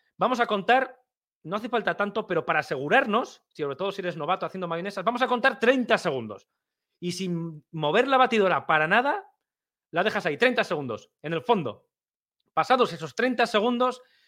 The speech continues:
si escuchas, te darás cuenta que hasta el sonido del batido ha cambiado ligeramente, puedes empezar a levantar primero, poco a poco y lentamente, la batidora del fondo, sin parar nunca de batir. ¿Mm? Y vas a ver que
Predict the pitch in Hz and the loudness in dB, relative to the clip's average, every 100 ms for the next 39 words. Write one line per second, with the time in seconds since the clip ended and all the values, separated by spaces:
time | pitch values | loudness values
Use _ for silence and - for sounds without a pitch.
0 | _ _ _ - 147 135 262 247 151 - | _ _ _ -8 -8 -4 -6 -2 -2 0
1 | 151 190 - 226 151 147 143 147 - 165 | 0 0 0 0 -2 -4 -4 -4 -2 0
2 | 247 240 214 214 175 170 220 220 214 156 | 2 2 2 2 0 2 2 4 2 2
3 | 139 226 240 202 233 175 170 226 _ _ | 0 2 2 2 0 -2 -6 -8 _ _
4 | _ _ - 220 240 220 233 208 185 180 | _ _ -4 -4 -2 -2 0 2 2 0
5 | 214 - 180 214 196 123 - 190 247 262 | -2 -2 -2 0 0 -2 -4 2 2 2
6 | 226 214 220 214 180 170 226 226 208 214 | 0 0 0 -2 -2 -2 -4 -2 -4 -2
7 | 233 226 220 185 170 165 202 220 180 - | -4 -2 0 0 -2 -4 -2 0 -2 -4
8 | 196 151 101 _ _ - - 254 262 - | -6 -6 -10 _ _ -10 -4 -2 -2 4
9 | 208 220 240 185 208 247 - 123 - _ | 4 6 4 0 -2 -2 -4 -10 -12 _
10 | _ _ 143 156 147 151 - _ _ 208 | _ _ -2 0 0 -2 -4 _ _ -8
11 | 254 - _ _ _ _ 120 175 214 247 | -8 -10 _ _ _ _ -2 0 4 4
12 | 247 240 170 | 2 2 0